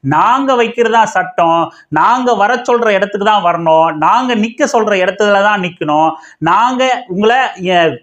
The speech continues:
கருவறையில விட மாட்டோம், கோவிலுக்குள்ள குறிப்பிட்ட இடத்துல விட மாட்டோம், அர்த்த மண்டபத்துல விட மாட்டோம். சிதம்பரம் கோயில்ல ஒரு மேடை சொல்லிட்டு இருப்பாங்க இல்லையா, அந்த மாதிரியான இடங்கள்ல எல்லாம் விட மாட்டோம். நீங்க எங்களுக்கு கீழ் ஜாதி தான், நாங்க வைக்கிறதா சட்டம்,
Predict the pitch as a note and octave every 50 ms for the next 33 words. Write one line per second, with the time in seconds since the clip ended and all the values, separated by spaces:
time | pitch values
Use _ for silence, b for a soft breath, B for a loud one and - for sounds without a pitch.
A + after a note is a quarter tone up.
0 | _ F#3+ G#3+ A#3+ B3+ B3+ A#3+ A#3 G#3+ G3+ F#3 F3 E3+ E3 D#3+ D3+ D3 C#3+ - D#3
1 | D3+ D3+ D#3 D3+ G3 G3+ A3 A#3+ C4 C4 C4 B3+ A#3+ - A#3 A3+ A3 G3+ - G#3+
2 | A3 A3 G3 G#3+ F3+ F3+ F#3+ F3+ F3 G#3 A3 - - A#3 G3+ F3+ E3+ D#3+ D#3+ D#3
3 | D3 C#3 - D#3+ D#3 D#3+ D#3+ D3+ B B B B B B D3+ E3+ G3+ - - D4
4 | C#4 C4 B3 A3+ A#3 A3 G#3 - G#3 F#3 E3 D#3+ D#3+ D#3 D#3 D3 C#3+ C#3 - D#3+
5 | D#3 D#3 A3 B3 C4 A#3+ A#3+ A#3 G#3+ F#3+ G3+ G3+ G3 F#3+ F3+ F3 E3 D#3+ E3 F3+
6 | G3 G3+ G#3 G3+ F#3 F3 E3 E3 - F3 E3+ E3 - D#3+ D3 C3+ D3 D3 D3 D3+
7 | E3 F#3 G3 E3 C3+ - E3+ G#3+ A3+ B3+ A#3+ A#3 A#3 A3+ G#3+ G#3+ G#3 G3 F#3+ F3+
8 | F#3 G3 G3+ F#3+ F#3 F3+ F#3 F#3 E3+ E3+ F3 F#3 F3+ D#3 C3+ C3+ - F3 F3+ D#3+
9 | - B B B B B B E3 G#3 B3 B3+ B3 A#3 A3+ A3 F#3 - - A3+ C4
10 | C4+ G#3+ F#3+ A#3 A3 G#3 G3+ G3 G#3 A3 A#3 G#3+ E3+ F#3 F#3+ G3+ A3 G3+ G3 F#3
11 | F#3+ F#3 A3 G#3+ G#3+ G#3+ A3 G3+ - F#3+ F#3 - - F#3+ F#3 F#3+